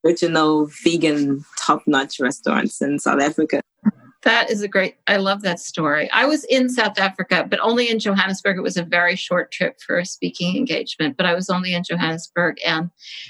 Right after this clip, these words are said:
Speaker 2: there was, I think, one vegan restaurant at the time. It was many years
Speaker 1: <laughs>
Speaker 2: ago.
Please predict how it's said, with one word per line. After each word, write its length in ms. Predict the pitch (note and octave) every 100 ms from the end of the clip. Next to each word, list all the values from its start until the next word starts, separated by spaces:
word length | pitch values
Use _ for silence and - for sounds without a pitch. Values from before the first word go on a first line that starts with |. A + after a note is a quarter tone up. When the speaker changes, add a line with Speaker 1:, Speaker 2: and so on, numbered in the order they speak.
| _ _
Speaker 2:
there 180 | C4 B3
was, 260 | C#4+ D4
I 80 | D4
think, 220 | C4+ A3+
one 300 | G#3+ G#3+ A3+
vegan 300 | G#3+ G#3 G3
restaurant 400 | F#3 F#3+ - F#3
at 80 | F3
the 80 | -
time. 480 | - D#3+ D3+ C3 F3+
It 60 | A3
was 220 | A3+ G#3+
many 200 | G3+ G3+
years 200 | G3+ F#3
Speaker 1:
<laughs> 80 | -
Speaker 2:
ago. 240 | C#3+ D3